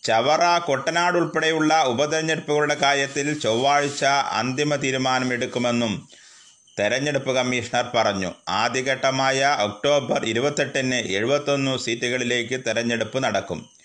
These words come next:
നവംബർ മൂന്നിന് പതിനാല് സീറ്റുകളിലേക്കും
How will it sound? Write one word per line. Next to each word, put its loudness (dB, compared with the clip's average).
നവംബർ 2
മൂന്നിന് 0
പതിനാല് 2
സീറ്റുകളിലേക്കും 0